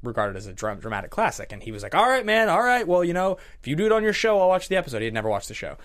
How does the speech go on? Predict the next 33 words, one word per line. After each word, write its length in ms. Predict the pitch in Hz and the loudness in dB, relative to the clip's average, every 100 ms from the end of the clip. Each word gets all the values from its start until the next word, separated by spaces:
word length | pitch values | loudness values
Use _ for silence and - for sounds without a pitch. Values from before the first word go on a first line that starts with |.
| - - - | -20 -16 -4
And, 300 | 131 120 113 | -2 0 2
uh, 100 | 110 | 2
I 60 | 110 | 2
sent 180 | 175 | 0
him 60 | 170 | 0
the 80 | 131 | 0
link, 220 | 117 127 | -2 -4
and 60 | 110 | -8
I 20 | |
was 60 | - | -8
like, 20 | |
"You 60 | 110 | -8
should 140 | 127 | 0
watch 240 | 180 - | 0 0
this." 240 | 78 - - | -8 -10 -10
And 160 | 117 120 | -8 -8
he, 200 | 123 - 131 | -8 -8 -6
and 80 | |
he, 60 | 143 | -4
we 120 | 135 | -4
talked 260 | 165 180 180 | 0 0 0
later, 280 | 208 160 127 | 0 0 0
and 80 | |
he 60 | 127 | -4
was 100 | 117 | -6
like, 120 | 104 | -8
"Dude, 200 | 104 101 | -6 -6
I 60 | 101 | -6
was 100 | 95 | -2
dying 280 | 123 113 98 | 0 0 -2
laughing." 380 | 95 95 98 | -8 -10 -10
He's 140 | 104 107 | -8 -6
like, 160 | 95 | -6